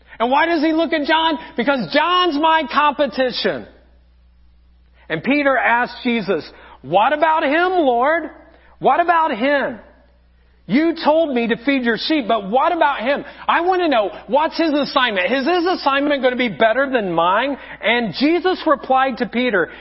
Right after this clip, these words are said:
He said, "If I want to have him remain alive until I return, what is that to you?" Like, why are you worried about the guy behind you? Why are you worried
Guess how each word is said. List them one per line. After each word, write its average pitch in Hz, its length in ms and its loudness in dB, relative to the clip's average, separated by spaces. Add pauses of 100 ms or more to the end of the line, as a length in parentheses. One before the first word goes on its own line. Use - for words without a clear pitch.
He 233 120 0
said, 262 260 -2
"If 196 260 -2
I 262 320 0
want 320 440 0
to 240 300 -2 (1300)
have 214 320 -2
him 226 180 -2
remain 202 380 0
alive 170 580 0
until 185 400 -2
I 175 100 0
return, 156 540 -6 (380)
what 311 260 2
is 440 200 -2
that 262 400 0
to 196 60 0
you?" 381 800 -2 (1600)
Like, 294 160 0
why 311 280 0
are 392 120 2
you 381 220 2 (140)
worried 254 920 0 (840)
about 277 320 0
the 285 80 0
guy 240 380 0
behind 277 420 2
you? 240 80 0
Why 247 340 0
are 349 140 2
you 302 200 2
worried 247 1120 0